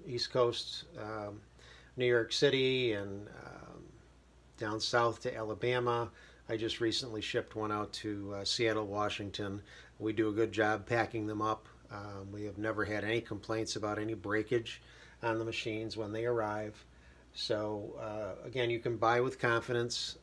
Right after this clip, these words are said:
Um, I encourage you to ask me any questions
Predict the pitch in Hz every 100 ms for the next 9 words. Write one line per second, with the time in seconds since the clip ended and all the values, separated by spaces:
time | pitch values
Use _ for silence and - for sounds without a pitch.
0 | - 101 101 101 104 - 107 104 104 123
1 | 117 107 110 113 107 107 - 110 104 101
2 | - - 123 117 - 120 117 113 123 165
3 | - 120 110 - 123 123 -